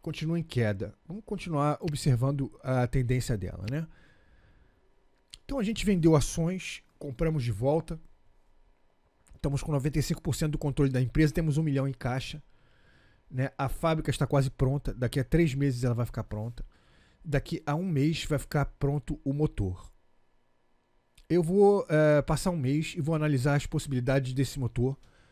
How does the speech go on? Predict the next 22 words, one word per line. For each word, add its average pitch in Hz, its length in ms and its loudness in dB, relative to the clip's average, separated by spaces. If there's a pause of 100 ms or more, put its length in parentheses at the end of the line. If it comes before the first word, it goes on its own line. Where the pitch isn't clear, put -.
(480)
né? 127 240 -2 (160)
É, 143 160 0
vamos 240 200 -6
fazer 262 120 2
isso 180 160 -4
juntos, 160 320 -6 (160)
vamos 185 160 -18
fazer 156 140 -6
isso 131 220 -10
juntos. 110 440 -14 (1700)
Senão 143 260 -8
também 147 260 -2
a 143 40 0
gente 143 160 -4
faz 127 160 -4
muito 143 240 -8
corte. - 500 -6 (1160)
É, 123 420 -2 (760)
aqui - 280 -12
tá 127 100 -4
tudo 147 220 -6
ok. 160 440 -2